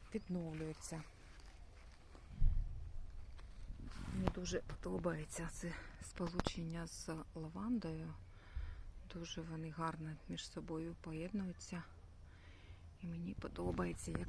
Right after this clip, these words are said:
це виглядає. А далі трояндочка Summer Song. Вона вже також відквітає. Це останні, остання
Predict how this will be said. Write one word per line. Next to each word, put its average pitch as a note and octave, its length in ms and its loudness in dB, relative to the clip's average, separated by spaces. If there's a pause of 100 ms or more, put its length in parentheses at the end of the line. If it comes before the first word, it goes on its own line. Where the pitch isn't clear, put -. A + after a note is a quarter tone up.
(120)
це F#3 60 2
виглядає. D#3+ 720 -2 (1300)
А - 40 -6 (180)
далі A3+ 320 -2 (1600)
трояндочка G#3 1040 -2 (280)
Summer A#3+ 460 0
Song. D3+ 540 -6 (1400)
Вона A3+ 280 -2
вже F3 120 -2
також F#3 720 -2
відквітає. - 920 -2 (840)
Це G3 240 -2
останні, A#3 680 6 (2250)
остання F3 480 0